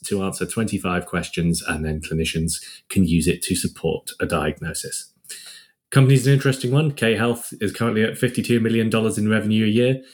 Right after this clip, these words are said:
uh, but they are not yet profitable. Um, Cedars Sinai have adopted them so far for use in urgent and primary care. Um, and it's looking like it's gonna be a positive story for K Health off the back of this and quite a lot of other coverage for their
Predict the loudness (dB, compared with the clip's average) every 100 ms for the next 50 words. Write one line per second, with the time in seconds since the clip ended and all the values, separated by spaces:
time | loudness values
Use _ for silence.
0 | -20 _ -4 0 0 -2 -4 -2 0 2
1 | 2 0 -2 -4 -6 -6 -8 -8 -10 _
2 | _ -12 -6 -4 -2 0 0 2 2 2
3 | 2 2 0 0 -2 -2 -2 -2 0 0
4 | 2 0 0 0 0 -4 -12 -20 _ 0
5 | 2 2 0 -2 0 0 0 -2 -4 -6
6 | -4 -4 -2 -4 -4 -2 -2 -2 -8 _
7 | _ _ -6 -2 2 2 0 -2 0 2
8 | 2 0 -2 -2 0 2 2 2 0 -4
9 | -8 -4 -2 0 -2 -2 -4 -4 -6 -4
10 | -2 0 -2 -6 -2 -2 -2 -4 -8 -12
11 | -8 -8 -4 -4 -4 -10 _ 0 0 0
12 | -4 -6 -4 -2 0 0 2 0 0 -2
13 | -4 -2 -2 -2 -6 -4 -2 0 -2